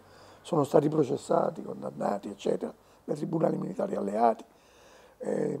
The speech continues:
soprattutto nella zona del, di Falcade, nella zona della, eh, nel, in Istria, a Kirk in Istria, a Falcade a Belluno. Eh, in quella zona lì hanno fatto stragi proprio in Bozen.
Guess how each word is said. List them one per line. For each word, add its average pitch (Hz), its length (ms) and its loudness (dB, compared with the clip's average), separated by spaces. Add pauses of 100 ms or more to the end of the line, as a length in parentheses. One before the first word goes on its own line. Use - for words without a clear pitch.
(140)
soprattutto 143 600 0
nella 147 220 0
zona 143 360 4 (760)
del, 139 680 -2
di 147 120 -6
Falcade, 180 680 8 (920)
nella 135 240 -4
zona 143 400 6
della, 135 680 4 (380)
eh, - 260 -4
nel, 143 220 2
in 165 340 0
Istria, 175 540 4 (380)
a - 120 -16
Kirk 170 440 2
in 135 100 2
Istria, 160 500 0 (300)
a - 80 -16
Falcade 156 440 10
a 147 60 12
Belluno. 165 600 6 (1300)
Eh, - 140 -2
in - 60 -6
quella 160 240 12
zona 180 220 12
lì 202 280 10
hanno 151 200 10
fatto 139 720 8
stragi 175 400 10
proprio 185 240 10
in 170 60 4
Bozen. 185 460 8